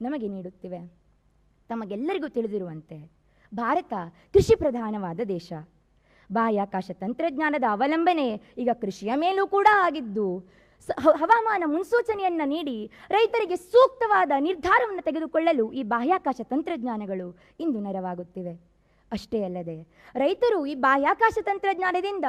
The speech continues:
ಕೃಷಿಯಲ್ಲಿ ಹೊಸ ಹೊಸ ವಿಧಾನಗಳನ್ನ ಅನ್ವೇಷಿಸಿ ಕೃಷಿಯಲ್ಲಿನ ದಕ್ಷತೆಯನ್ನ ಹೆಚ್ಚು ಮಾಡಿಕೊಂಡಿದ್ದಾರೆ.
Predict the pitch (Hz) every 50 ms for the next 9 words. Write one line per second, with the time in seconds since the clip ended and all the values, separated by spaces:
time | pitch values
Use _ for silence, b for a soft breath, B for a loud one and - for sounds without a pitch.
0 | 240 226 226 b b b b b - 427 440 - - 480 539 494 415 349 320 262
1 | 370 440 - - 415 415 - - 415 311 339 294 302 302 370 466 466 440 370 359
2 | 359 349 320 294 262 262 269 302 320 339 339 - 311 269 - - 220 196 190 b
3 | b b b b b 392 415 - - 403 392 339 294 285 269 240 208 370 381 -
4 | - 440 370 - 311 285 262 233 202 185 180 180 b b b - 294 - - 370
5 | 294 233 208 196 196 - 202 202 185 185 180 170 185 185 180 175 175